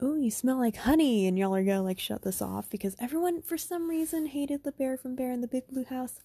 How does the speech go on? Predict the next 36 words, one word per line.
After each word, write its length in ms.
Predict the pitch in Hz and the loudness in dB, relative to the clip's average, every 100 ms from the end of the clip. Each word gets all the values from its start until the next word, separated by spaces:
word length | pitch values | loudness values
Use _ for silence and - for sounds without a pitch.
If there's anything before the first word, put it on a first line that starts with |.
| - | -6
I 80 | 330 | -2
loved 300 | 330 320 - | -2 -2 -2
him. 260 | 202 190 - _ - - | 0 0 -6 _ -20 -6
He 140 | 302 | 0
was 240 | 311 311 | 0 0
my 140 | 320 302 | -2 -2
man. 320 | 311 269 220 | -2 -2 -2
He 100 | 247 | -2
was 220 | 277 269 | -2 -4
so 240 | - 294 277 | -4 -4 -4
cute. 440 | - 269 220 - _ _ _ _ _ _ _ _ _ _ - _ | -2 0 0 -2 _ _ _ _ _ _ _ _ _ _ -20 _
I'm, 200 | 233 254 | 0 2
like, 220 | 285 277 - | 2 0 -2
super 380 | - 214 220 | -4 -2 0
obsessed 500 | 208 - - 196 - | -2 -2 -4 -4 -2
with, 160 | 220 214 | -2 0
like, 300 | 202 196 247 320 | 0 -2 -6 -8
smelling 500 | - 214 214 220 208 | -2 0 2 2 2
good, 260 | 190 185 | 2 0
though, 320 | 208 208 220 226 | 0 -2 0 -2
so 200 | - 208 | 0 0
I 100 | 208 | 0
feel 220 | 226 220 | -2 -2
like 180 | 220 214 | -4 -4
just 160 | 247 | -8
having 360 | 220 208 214 214 | -6 -4 -2 -4
some 340 | 220 208 214 - _ - _ _ - - - | -4 -4 -6 -10 _ -20 _ _ -20 -20 -8
bear 500 | 202 214 202 208 214 | 2 4 4 2 2
being, 300 | 220 214 202 | 2 2 0
I'm 140 | 202 | -2
also 220 | 196 190 | -2 -4
obsessed 280 | 196 202 196 | -6 -4 -6
with 120 | 196 | -8
puppetry, 540 | - 190 185 - 214 214 - _ | -10 -10 -8 -4 -2 -4 -10 _
so, 220 | - 220 202 | -2 2 2
like, 460 | 202 185 185 - | 0 0 -2 -6